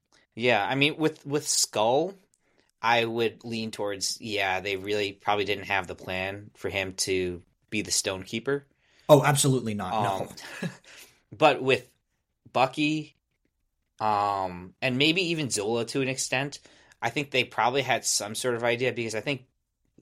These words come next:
Speaker 1: the Winter Soldier character became a thing in the mid two thousands. So it was, like, only,
Speaker 2: Yeah.
Speaker 1: you know, only, like, maybe, like, five or so years, um, by the time this movie released, it was, like, probably only five years since Winter Soldier debuted.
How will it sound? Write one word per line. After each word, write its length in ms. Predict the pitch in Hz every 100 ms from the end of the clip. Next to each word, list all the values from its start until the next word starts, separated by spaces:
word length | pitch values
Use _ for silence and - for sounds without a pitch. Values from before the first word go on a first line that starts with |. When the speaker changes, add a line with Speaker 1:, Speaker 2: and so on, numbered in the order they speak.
| _
Speaker 1:
the 320 | 110 110 104 101
Winter 240 | 120 131
Soldier 300 | - 135 110
character 640 | - 98 107 117 127 113 - _
became 340 | 110 - 113 110
a 40 |
thing 240 | 107 107
in 200 | 101 98 95
the 100 | 101
mid 340 | 98 104 104
two 160 | - 120
thousands. 640 | 123 123 139 156 147 - - - - _ -
So 300 | - 139 135
it 60 |
was, 180 | 139 135
like, 200 | 131 127
only, 280 | 143 147 143
Speaker 2:
Yeah. 220 | 123 107 - _ _ _ _ -
Speaker 1:
you 120 | 147
know, 100 | 123
only, 200 | 151 135
like, 260 | 113 -
maybe, 240 | 131 110 101
like, 100 | 107
five 480 | - 104 104 110 104
or 60 |
so 260 | 95 113 104
years, 580 | 98 101 98 92 - - _ _ _ _ _ _
um, 420 | 104 101 92 87 87 _ _ _ _ _ _ _ _
by 160 | 123 120
the 60 |
time 160 | 120 113
this 140 | 113
movie 200 | 117 110
released, 300 | 104 101 95
it 40 | -
was, 120 | 110
like, 140 | 107
probably 220 | - 117 110
only 140 | 104
five 260 | - 104 104
years 260 | 98 92
since 480 | - 107 92 - - _
Winter 300 | 87 113 110
Soldier 280 | - 110 101
debuted. 680 | 90 95 85 101 101 90